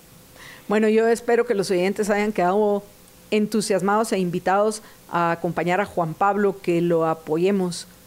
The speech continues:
repito, en esta nueva etapa y, y a la cual, pues, le deseamos muchos éxitos. Nosotros desde Libertópolis al mediodía, pues al fin es un liberhéroe más que sale a dar la batalla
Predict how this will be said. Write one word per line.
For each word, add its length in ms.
repito, 640
en 140
esta 340
nueva 540
etapa 640
y, 480
y 100
a 80
la 120
cual, 280
pues, 220
le 100
deseamos 800
muchos 460
éxitos. 520
Nosotros 540
desde 400
Libertópolis 1040
al 180
mediodía, 720
pues 180
al 100
fin 400
es 400
un 260
liberhéroe 560
más 360
que 480
sale 340
a 80
dar 260
la 240
batalla 500